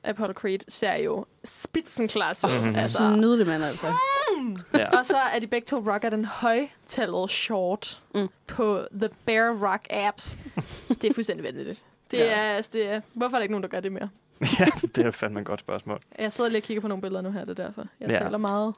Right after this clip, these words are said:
Speaker 2: <laughs> Så hvis Sifik siger noget de
Speaker 1: Ja.
Speaker 2: næste par minutter, <laughs> så er det,
Speaker 1: Så er det
Speaker 2: fordi hun er
Speaker 1: Der er så
Speaker 2: optaget.
Speaker 1: fordi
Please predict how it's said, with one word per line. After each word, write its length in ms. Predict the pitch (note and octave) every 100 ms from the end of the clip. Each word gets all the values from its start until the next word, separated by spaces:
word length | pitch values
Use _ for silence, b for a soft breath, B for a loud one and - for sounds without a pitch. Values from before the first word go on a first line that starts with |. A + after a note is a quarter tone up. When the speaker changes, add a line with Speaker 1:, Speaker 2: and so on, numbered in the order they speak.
| -
Speaker 2:
<laughs> 1600 | - A#3 A#3+ B3+ - D#4+ A3 D#4 - - - _ - - - -
Så 100 | B2
hvis 100 | A2+
Sifik 280 | - C3+ C3
siger 200 | C3+ B2
noget 240 | G#2+ G#2
de 40 | -
Speaker 1:
Ja. 60 |
Speaker 2:
næste 140 | G#2+ -
par 80 | A#2
minutter, 320 | G#2+ G2+ G#2
<laughs> 0 |
så 80 | -
er 40 |
det, 80 | D#3
Speaker 1:
Så 120 | - C#3
er 80 | C3+
det 160 | A#2+
Speaker 2:
fordi 120 | -
hun 180 | A#2+ G#2+
er 40 | G#2
Speaker 1:
Der 40 |
er 100 | B3+
så 80 | -
Speaker 2:
optaget. 100 |
Speaker 1:
fordi 120 | -